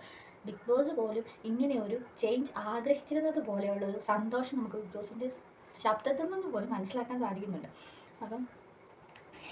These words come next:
എന്തായാലും, ആ, ഈ, ആ, റോക്കി ഇങ്ങനെ പിടിച്ചു വെച്ചു. അപ്പോൾ ഒരു, ആ, ഒരു മൂന്ന് സെക്കൻഡോളം അവർക്ക് ഒരു ശ്വാസം എടുക്കാനുള്ള സമയം കൊടുത്തു എന്ന് പറഞ്ഞ് ജാൻമണിക്ക് ചെറിയൊരു പരാതിയും പ്രശ്നങ്ങളൊക്കെ ഉണ്ടായിരുന്നു. എങ്കിലും,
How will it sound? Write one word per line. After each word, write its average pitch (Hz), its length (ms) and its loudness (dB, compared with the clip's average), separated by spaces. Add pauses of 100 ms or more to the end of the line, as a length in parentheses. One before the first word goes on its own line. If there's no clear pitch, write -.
(160)
എന്തായാലും, 269 580 2 (400)
ആ, 294 280 -2 (120)
ഈ, 202 300 -4
ആ, 190 500 -6
റോക്കി 202 320 -2
ഇങ്ങനെ 262 320 4
പിടിച്ചു 240 400 0
വെച്ചു. 254 320 2
അപ്പോൾ 240 300 2
ഒരു, 240 180 2 (300)
ആ, 214 200 0
ഒരു 226 140 -4
മൂന്ന് 240 300 0
സെക്കൻഡോളം 254 960 2 (120)
അവർക്ക് 214 500 0
ഒരു 240 480 2 (560)
ശ്വാസം 262 300 4
എടുക്കാനുള്ള 269 380 2
സമയം 233 400 0
കൊടുത്തു 202 400 0 (440)
എന്ന് 220 180 -4
പറഞ്ഞ് 233 240 0
ജാൻമണിക്ക് 233 600 0
ചെറിയൊരു 247 340 4
പരാതിയും 233 540 2
പ്രശ്നങ്ങളൊക്കെ 220 560 -2
ഉണ്ടായിരുന്നു. 202 480 -2 (120)
എങ്കിലും, 233 380 -2